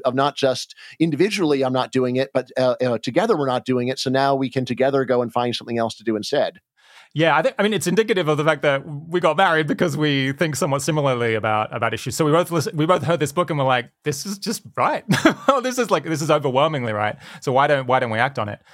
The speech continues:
Speaker 2: Uh, it would have been so much harder if it was only one of us, 'cause then the other one would wanna talk about the things that they're reading, right? Uh, and they'd be kind of,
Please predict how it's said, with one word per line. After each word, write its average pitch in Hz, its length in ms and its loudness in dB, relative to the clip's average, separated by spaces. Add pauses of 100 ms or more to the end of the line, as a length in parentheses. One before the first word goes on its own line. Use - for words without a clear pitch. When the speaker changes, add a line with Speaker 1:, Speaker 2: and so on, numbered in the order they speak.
(160)
Speaker 2:
Uh, 135 160 4
it 151 100 2
would 214 140 4
have 180 40 2
been 147 140 -2
so 170 160 0
much 143 160 2
harder 123 260 2
if 110 120 -4
it 120 40 -2
was 107 120 -6
only 113 140 -2
one 117 140 0
of 104 80 -2
us, 104 140 -4
'cause - 120 -12
then 151 100 2
the 143 80 2
other 165 160 4
one 143 140 2
would 123 100 -2
wanna 120 180 0
talk 160 220 0
about 123 200 0
the 120 60 -16
things 131 200 -2
that 131 60 -4
they're 113 160 2
reading, 123 280 0
right? 107 280 -2
Uh, 107 380 0
and 127 100 0
they'd 127 80 2
be 135 80 0
kind 135 180 0
of, 123 160 -4